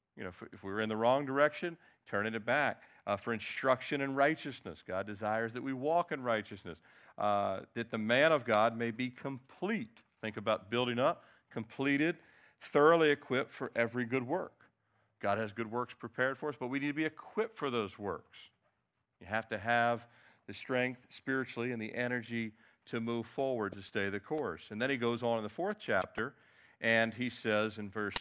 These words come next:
two, this is specifically to Timothy, who was a pastor, "Preach the word, be ready in season and out of season."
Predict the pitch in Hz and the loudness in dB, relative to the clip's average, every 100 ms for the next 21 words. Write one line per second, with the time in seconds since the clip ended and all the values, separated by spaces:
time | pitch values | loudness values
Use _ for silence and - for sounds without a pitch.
0 | - - 220 139 104 131 _ _ _ _ | -6 -8 -4 -2 -4 -6 _ _ _ _
1 | _ _ 107 98 98 - - _ - - | _ _ -6 -6 -10 -14 -20 _ -14 -10
2 | 117 240 208 113 104 95 95 - 127 113 | -6 -4 -4 -4 -4 -6 -12 -6 -4 -4
3 | 107 98 87 85 123 143 - 95 - 170 | -4 -6 -6 -4 -2 -2 -6 -10 -6 -2
4 | 190 - 180 123 95 104 139 - _ _ | -2 -2 -2 0 2 2 -2 -8 _ _
5 | _ _ - 131 135 139 135 135 165 180 | _ _ -4 2 6 6 4 0 -2 -2
6 | - 151 156 147 131 131 131 120 117 92 | -4 -4 -2 -2 2 4 4 2 -2 -4
7 | 80 | -6